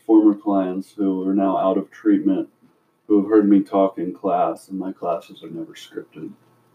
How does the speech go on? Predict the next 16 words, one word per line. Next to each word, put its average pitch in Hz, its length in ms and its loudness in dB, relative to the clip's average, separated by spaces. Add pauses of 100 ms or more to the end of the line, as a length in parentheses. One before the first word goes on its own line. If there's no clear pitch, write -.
(640)
Um, - 420 -2 (520)
so 107 260 2
today 110 400 6
I 101 60 2
got 107 400 0 (180)
my 107 160 0
old 107 320 2
man 113 260 4
with 98 220 0
us. 104 400 -4 (1200)
And 104 100 -4
most 113 240 0
of 113 80 -6
you 110 160 2
know, 104 480 2
I've, 95 180 -2